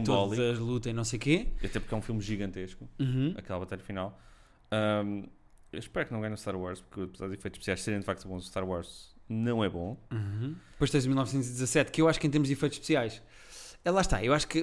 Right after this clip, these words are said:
Speaker 1: vão ser prémios mais técnicos do que isto.
Speaker 2: Sim.
Speaker 1: Vai para montagem, som, esse tipo
Speaker 2: Também,
Speaker 1: de coisas.
Speaker 2: também vejo mais
Speaker 1: Tens o
Speaker 2: técnico.
Speaker 1: irlandês que de facto tem excelentes efeitos especiais na maneira como os, eh, rejuvenesceram.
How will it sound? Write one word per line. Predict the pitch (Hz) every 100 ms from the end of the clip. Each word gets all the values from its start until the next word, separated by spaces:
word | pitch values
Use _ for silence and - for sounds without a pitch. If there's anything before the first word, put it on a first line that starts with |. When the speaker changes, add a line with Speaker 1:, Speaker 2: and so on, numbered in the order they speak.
| 151 147
Speaker 1:
vão | 156
ser | 156
prémios | 160 151 151
mais | 139 147
técnicos | - 143 143 127
do | 131
que | 113 107
isto. | - -
Speaker 2:
Sim. | - - 117 92 -
Speaker 1:
Vai | 139
para | 135
montagem, | 131 143 143 165 165 143 123
som, | 113 - 151 151
esse | 131 -
tipo | 127
Speaker 2:
Também, | 95 120
Speaker 1:
de | 107
coisas. | 104
Speaker 2:
também | - 92 95
vejo | 98 92
mais | 95
Speaker 1:
Tens | 156
o |
Speaker 2:
técnico. | 165 165
Speaker 1:
irlandês | 170 180 175
que | 175
de | 170
facto | - 160 -
tem | 151
excelentes | - - 160 156
efeitos | 147 143
especiais | - 156 143
na | 135
maneira | 135 131
como | 131 127
os, | 120 117 113 - 151
eh, | 127 123 120 123
rejuvenesceram. | 98 123 131 127 123 - 143 170